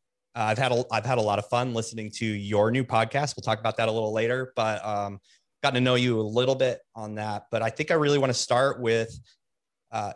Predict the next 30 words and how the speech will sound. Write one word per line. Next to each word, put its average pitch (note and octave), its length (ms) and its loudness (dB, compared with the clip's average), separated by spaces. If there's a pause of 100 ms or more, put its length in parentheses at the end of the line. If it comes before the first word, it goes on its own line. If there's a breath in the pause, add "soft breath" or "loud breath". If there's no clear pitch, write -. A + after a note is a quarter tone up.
(140)
you A#2+ 80 -10
know, A2+ 80 -4
what A#2 240 2
experiences, A#2 880 0
kind C3 200 -4
of, A2+ 60 -8
I A#2+ 60 -6
wanna, B2+ 340 0
I - 40 -8
wanna C3 240 -4 (100)
rewind A#2 540 2
in A#2+ 80 -2
your A2 120 -4
life G2+ 320 -2 (200)
and A#2 160 -4
look A#2+ 160 0
at - 80 -4
what A#2 260 -4
experiences A#2 640 -4
kind A2+ 160 -4
of G#2 80 -4
molded G#2+ 400 -2
you A2+ 140 -2
into A2 100 -2
the G2+ 80 -6
person A2 380 -4
you G#2 100 -2
are G2+ 140 0
today. G2+ 300 0
Because, G#2 360 -6